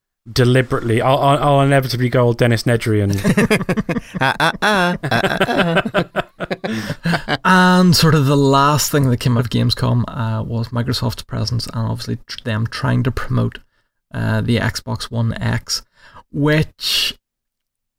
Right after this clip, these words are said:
Speaker 3: an awful lot of people are still very, very excited about,
Speaker 1: Mm-hmm,
Speaker 3: but
Speaker 1: yeah.
Speaker 3: their presentation felt a little bit lackluster.
Speaker 1: Yeah.
Speaker 3: Um, with regards to the games that they were showing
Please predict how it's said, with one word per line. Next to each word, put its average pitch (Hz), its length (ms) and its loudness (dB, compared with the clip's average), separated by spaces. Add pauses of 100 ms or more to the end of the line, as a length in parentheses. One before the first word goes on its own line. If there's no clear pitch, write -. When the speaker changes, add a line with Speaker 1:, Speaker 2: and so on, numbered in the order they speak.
(280)
Speaker 3:
an 147 140 2
awful 160 220 4
lot 170 100 6
of 160 60 0
people 151 280 4
are 135 260 2
still 131 340 2
very, 123 280 2
very 120 220 2
excited 120 420 -2
about, 123 280 -2 (240)
Speaker 1:
Mm-hmm, 226 320 0
Speaker 3:
but 131 180 0
Speaker 1:
yeah. 180 100 -2
Speaker 3:
their 131 260 4
presentation 131 1300 2
felt 127 440 -4
a 131 60 0
little 120 260 2
bit 120 160 -2
lackluster. 113 960 -4 (340)
Speaker 1:
Yeah. 147 240 -2
Speaker 3:
Um, 113 420 0
with 120 180 -2
regards 117 440 0
to 127 160 0
the 117 100 0
games 120 280 2
that 123 100 0
they 113 80 0
were 117 140 0
showing 117 580 -2